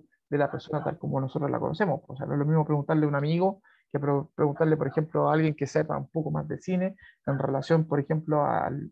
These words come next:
a la película que, que uno quiera preguntarle, por ejemplo. Pasa. A mí me pasó, ¿cierto? Con, con amigos que, que son, yo sé, y uno tiene como en un perfil, eh, de, de ese amigo, de, de qué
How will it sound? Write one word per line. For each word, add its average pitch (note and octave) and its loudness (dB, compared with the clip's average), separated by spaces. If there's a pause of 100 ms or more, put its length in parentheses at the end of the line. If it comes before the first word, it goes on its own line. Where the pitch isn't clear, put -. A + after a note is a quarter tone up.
(260)
a - 0
la C3+ 2
película D3+ 2
que, C#3 -2
que - -4
uno C#3 -2
quiera C#3 0
preguntarle, - 0 (360)
por - -4
ejemplo. - -10 (400)
Pasa. E3+ -2 (640)
A - 0
mí D#3+ 4
me E3 6
pasó, E3+ 4
¿cierto? E3+ 0
Con, D#3 2
con D3+ 0
amigos F3 2
que, D#3 0 (240)
que D#3 2
son, E3+ 2
yo F#3 2
sé, G#3+ 4 (100)
y E3+ -2
uno G3+ -2
tiene G3+ -4
como G3+ 0
en G#3 -2
un G3 -4
perfil, A3+ -4 (380)
eh, E3 6
de, E3+ 6
de F3 2
ese E3+ 2
amigo, F#3+ 2
de, E3+ 2
de D#3+ -2
qué E3+ -4